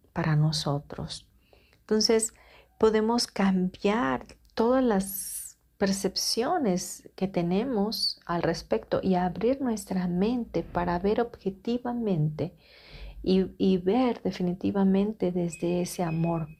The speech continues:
y actuar desde ese amor. Entonces, a lo mejor tú me digas, "Pero ¿cómo voy a llegar hasta ese punto?".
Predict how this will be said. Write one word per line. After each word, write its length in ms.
y 120
actuar 640
desde 440
ese 200
amor. 400
Entonces, 480
a 80
lo 120
mejor 340
tú 120
me 120
digas, 280
"Pero 240
¿cómo 260
voy 160
a 60
llegar 540
hasta 440
ese 340
punto?". 840